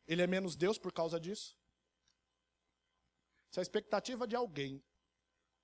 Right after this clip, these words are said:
é acreditar que Jesus é Deus só se ele curar, quando ele não faz o que a pessoa quer, como ele é tratado por essa pessoa? Como menos do que,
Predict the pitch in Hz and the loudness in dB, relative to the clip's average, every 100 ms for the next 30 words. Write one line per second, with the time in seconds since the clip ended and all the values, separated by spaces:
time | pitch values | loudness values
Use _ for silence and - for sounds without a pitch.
0 | _ _ - 170 170 196 165 - 220 247 | _ _ 0 0 2 -2 -2 -2 -2 -2
1 | 226 202 185 185 190 147 135 135 - 226 | -4 -4 -2 -2 -2 -2 -4 -2 -2 0
2 | 220 202 - 139 131 139 - - _ _ | -2 -4 -6 -4 -2 -4 -6 -20 _ _
3 | _ _ _ _ _ 165 156 160 185 240 | _ _ _ _ _ -4 -2 0 -2 -2
4 | 185 165 160 151 143 - 139 131 - 160 | -4 -4 -4 -6 -4 -4 -4 -4 -2 0
5 | 170 - 202 208 175 160 143 - 127 123 | -2 0 0 2 0 -2 -6 -6 -8 -8
6 | 123 113 117 - - 90 - _ _ _ | -12 -10 -12 -12 -12 -12 -18 _ _ _
7 | _ _ _ _ _ _ _ - 143 131 | _ _ _ _ _ _ _ -8 -6 -6
8 | 127 143 123 139 - 127 120 | -6 -6 -8 -12 -8 -6 -6